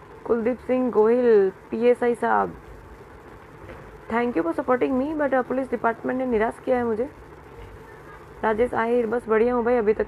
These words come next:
तो। भरत यादव, आपने एक नई ताकत दी है भारत की महिलाओं को। जी नहीं, मैंने नहीं दी है,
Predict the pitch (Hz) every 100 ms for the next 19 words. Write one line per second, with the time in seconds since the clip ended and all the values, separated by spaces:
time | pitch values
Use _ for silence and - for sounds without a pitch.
0 | - 214 - - - - - - - -
1 | - - - - - - - - - -
2 | - - - - - - - - - -
3 | - - - - - - - - - -
4 | - - - - - - - - - -
5 | - - - 220 240 247 226 202 208 247
6 | 226 220 226 240 - 226 220 214 220 220
7 | 208 208 214 196 220 208 196 190 220 208
8 | 196 196 196 196 - - - - - 277
9 | 349 339 262 269 294 302 254 247 277 339